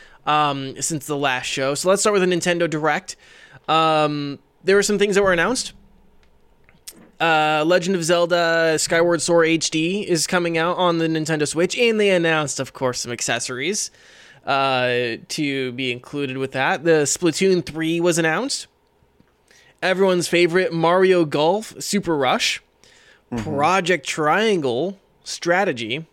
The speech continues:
Speaker 1: uh, is, was announced. It also has a demo that you can try right now for the Switch.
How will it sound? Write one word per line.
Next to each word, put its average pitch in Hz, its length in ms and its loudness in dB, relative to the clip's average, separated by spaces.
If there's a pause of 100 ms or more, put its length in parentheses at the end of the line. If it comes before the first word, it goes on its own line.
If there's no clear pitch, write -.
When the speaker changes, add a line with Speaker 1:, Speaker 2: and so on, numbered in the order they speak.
(540)
Speaker 1:
uh, 139 340 0
is, 135 280 -4
was 151 200 -4
announced. 143 360 -2
It 170 80 2
also 190 240 2
has 175 200 0
a 139 40 -6
demo 151 340 -2
that 139 120 -4
you 117 60 -6
can 127 140 -12
try 120 240 -4
right 117 200 -6
now 117 140 -12
for 110 140 -18
the 120 60 -16
Switch. - 440 -8